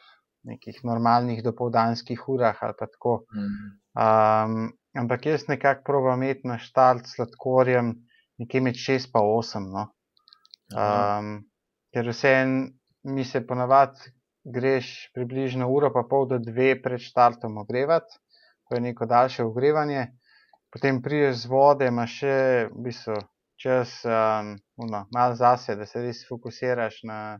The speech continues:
Speaker 1: na štart, na, na pogoje, na, nase, no.
Speaker 2: Ja.
Speaker 1: Am, največ. A, tako da nekako tisti je še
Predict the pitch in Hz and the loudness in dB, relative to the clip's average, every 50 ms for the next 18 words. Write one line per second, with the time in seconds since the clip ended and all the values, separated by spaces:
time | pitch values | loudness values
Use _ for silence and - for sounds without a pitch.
0 | _ _ _ _ _ _ _ _ _ _ _ _ _ _ _ - 127 120 - - | _ _ _ _ _ _ _ _ _ _ _ _ _ _ _ -10 -10 -10 -6 0
1 | - 131 131 131 120 123 _ - 113 113 110 110 107 107 107 107 107 110 113 107 | 2 4 4 4 2 0 _ -12 -10 -8 -6 -6 -6 -6 -6 -8 -8 -8 -10 -10
2 | - 123 117 120 127 123 127 127 123 113 107 107 104 107 104 104 104 101 101 101 | -8 -8 -6 -6 -4 -2 -2 0 0 -2 -2 -4 -6 -8 -10 -10 -10 -10 -12 -12
3 | 101 101 - _ _ _ _ _ _ _ - 120 120 135 147 139 - - 110 98 | -14 -16 -20 _ _ _ _ _ _ _ -6 0 2 2 2 2 0 -6 -12 -10
4 | 104 107 117 127 131 127 _ _ _ _ _ _ _ _ _ _ _ _ - - | -10 -10 -10 -10 -12 -14 _ _ _ _ _ _ _ _ _ _ _ _ -12 -8
5 | 113 110 107 107 107 107 107 107 104 104 107 107 107 107 107 107 107 107 113 113 | -6 -4 -4 -4 -4 -4 -4 -6 -6 -6 -8 -8 -8 -10 -10 -10 -10 -10 -10 -8
6 | 117 113 113 113 117 117 117 117 120 117 110 - - - - - _ _ _ - | -6 -2 0 2 4 4 4 4 4 2 2 0 -4 -18 -20 -20 _ _ _ -10
7 | 104 104 104 104 104 104 104 104 104 104 104 104 _ _ _ - 123 120 117 123 | -6 -4 -4 -2 -2 -2 -2 -2 -4 -4 -6 -8 _ _ _ -6 -6 -4 -2 0
8 | 120 120 120 - _ _ _ _ _ _ _ _ _ _ _ _ _ - 127 127 | 0 0 -2 -4 _ _ _ _ _ _ _ _ _ _ _ _ _ -10 -8 -8
9 | 123 127 139 135 135 - - - - _ _ _ _ - 156 147 - - - 147 | -2 2 2 2 2 2 -4 -20 -20 _ _ _ _ -8 -8 -8 -8 -8 -6 -6
10 | 139 131 - - 147 | -6 -6 -4 -2 0